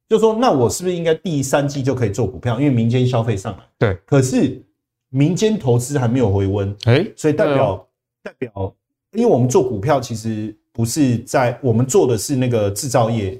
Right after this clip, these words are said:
Speaker 1: 电子股嘛，那所以重点还是在这嘛，重点是在这哦，
Speaker 2: 嗯哼。
Speaker 1: 这样，这样有看懂？
Speaker 2: 对。
Speaker 1: 所以G D P第四季又稍微微降，因为消费本来一二三四五六七八九啦，我觉得是暑假，
Speaker 2: 暑假的关系啊。
Speaker 1: 暑假带上来。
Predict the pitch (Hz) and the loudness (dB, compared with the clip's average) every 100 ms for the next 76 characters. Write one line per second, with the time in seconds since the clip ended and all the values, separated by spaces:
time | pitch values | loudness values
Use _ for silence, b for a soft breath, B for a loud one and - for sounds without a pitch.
0 | - 160 110 104 98 82 78 - _ _ | -2 0 0 -4 -6 -8 -10 -16 _ _
1 | 175 185 185 208 143 120 98 98 120 110 | -2 0 0 0 0 0 -2 -2 -2 -2
2 | 110 98 80 _ _ _ _ _ _ _ | -4 -6 -8 _ _ _ _ _ _ _
3 | _ _ 214 139 110 95 - 117 123 113 | _ _ 0 0 -2 -4 -2 0 4 4
4 | 110 92 - 151 117 135 107 - 95 131 | 4 2 -2 -2 0 -2 -4 -12 -6 -4
5 | 104 101 95 - _ _ - 233 - - | 0 0 0 -4 _ _ 0 0 -2 -16
6 | _ _ _ _ 240 233 240 233 240 - | _ _ _ _ 0 4 4 2 0 -2
7 | 214 175 185 165 165 139 113 113 147 135 | -2 -4 0 2 2 2 0 0 0 0
8 | 170 - 160 160 165 120 131 - _ _ | -2 0 0 2 0 -2 -6 -18 _ _
9 | _ _ 123 107 107 190 170 160 143 139 | _ _ -14 -14 -14 -4 2 2 2 -2
10 | 135 - 139 98 92 107 90 - 165 147 | -2 -6 -6 -6 -6 -6 -6 -6 -2 0
11 | 147 - 98 - 87 110 151 160 - 104 | 0 -2 -10 -8 -6 -2 -2 -4 -6 -8
12 | 85 139 135 143 123 175 139 139 120 131 | -4 -2 2 2 4 2 2 2 2 2
13 | 117 - - 95 | 2 0 -2 -4